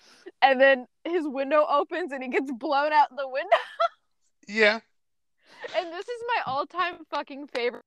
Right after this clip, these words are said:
Speaker 1: scene. It is so funny. They get a call from their mom, and Sam picks up, and he's like, "Mom, I gotta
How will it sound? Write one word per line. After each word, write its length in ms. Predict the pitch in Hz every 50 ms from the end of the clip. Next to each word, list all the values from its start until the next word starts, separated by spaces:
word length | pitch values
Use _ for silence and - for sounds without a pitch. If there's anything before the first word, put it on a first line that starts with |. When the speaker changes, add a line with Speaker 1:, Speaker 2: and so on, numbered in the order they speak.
| - -
Speaker 1:
scene. 160 | 285 262 220
It 140 | 208 - -
is 100 | 330 277
so 500 | - - - 127 - - 240 214 233 254 - -
funny. 340 | 233 214 202 196 196 190 202 - _ _ _ - _ - - - - _ - - _ _ _ _ _ _ _ _
They 220 | 226 214 294 302 302
get 180 | 233 320 339 370
a 80 | 392
call 580 | - - - - 302 285 262 233 233 214 - - - _
from 180 | 320 269 247
their 160 | 240 220 214
mom, 580 | 208 208 202 240 240 214 196 196 196 208 226 254 - _ _ _ _ _ _
and 180 | 240 240 240 240 -
Sam 360 | - - 294 294 294 330 302
picks 340 | - - 330 285 - - -
up, 200 | 277 240 254 -
and 80 | - 254
he's 40 | 202
like, 160 | 214 226 -
"Mom, 380 | 269 262 269 254 254 262 254 262 269 _ _ _ _ _ _
I 120 | 269 320 330
gotta 220 | 339 311 277